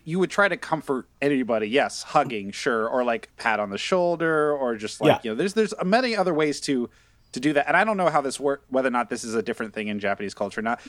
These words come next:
Speaker 1: but this
Speaker 2: It's not.
Speaker 1: definitely read of, "Hey, uh, so let's fuck, I guess," which <laughs> is,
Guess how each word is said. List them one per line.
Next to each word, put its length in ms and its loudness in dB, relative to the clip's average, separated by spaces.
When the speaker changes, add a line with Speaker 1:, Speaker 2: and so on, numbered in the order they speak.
Speaker 1:
but 140 0
this 120 4
Speaker 2:
It's 80 -2
not. 60 6
Speaker 1:
definitely 220 2
read 280 2
of, 360 -2
"Hey, 400 4
uh, 480 4
so 540 0
let's 400 -2
fuck, 320 -4
I 120 0
guess," 580 -6
which 360 0
<laughs> 80 -4
is, 360 0